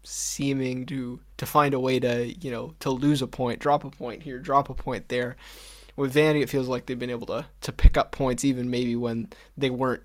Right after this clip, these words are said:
entirely deserved, and that's, that's huge. That's often the difference between getting into the playoffs, missing out in the playoffs, and then, yeah, you, you were certainly on top of it, uh, in terms of, I, I had more confidence in,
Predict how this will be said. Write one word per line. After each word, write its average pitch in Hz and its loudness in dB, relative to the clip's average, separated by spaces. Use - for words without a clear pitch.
entirely 113 0
deserved, 117 -6
and 120 -4
that's, 110 -4
that's 127 0
huge. 165 6
That's 139 2
often 127 2
the 123 -2
difference 123 -2
between 123 -8
getting 123 2
into 123 -2
the 123 -6
playoffs, 127 -4
missing 127 -8
out 127 0
in 139 -10
the 135 -8
playoffs, - -4
and 135 0
then, 120 -4
yeah, 147 6
you, 131 2
you 147 4
were 160 8
certainly 139 2
on 127 0
top 131 -4
of 127 -8
it, 123 -8
uh, 123 -10
in 135 -4
terms 135 0
of, 120 -6
I, - -8
I 160 6
had 165 2
more 147 2
confidence 135 -2
in, 123 -4